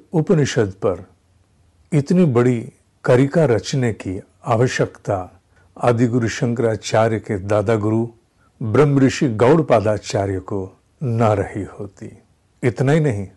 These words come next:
तदुपरांत उन्हीं की रची करिका पर अपने भाव व्यक्त करने की आदि गुरु शंकराचार्य को भी आवश्यकता ना रही होती।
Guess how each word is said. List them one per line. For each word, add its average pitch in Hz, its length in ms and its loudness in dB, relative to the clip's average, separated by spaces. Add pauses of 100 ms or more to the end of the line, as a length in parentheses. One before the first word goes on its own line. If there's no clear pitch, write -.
(380)
तदुपरांत 185 680 6
उन्हीं 190 400 4
की 226 120 4
रची 165 320 4
करिका 156 440 4
पर 175 420 0 (380)
अपने 170 380 2
भाव 131 500 4
व्यक्त 156 380 4
करने 131 420 2
की 170 200 -4 (120)
आदि 127 240 4
गुरु 139 200 4
शंकराचार्य 127 840 0
को 107 120 -8
भी 117 120 0
आवश्यकता 101 840 -4 (500)
ना 120 300 4
रही 101 300 -2
होती। - 500 -16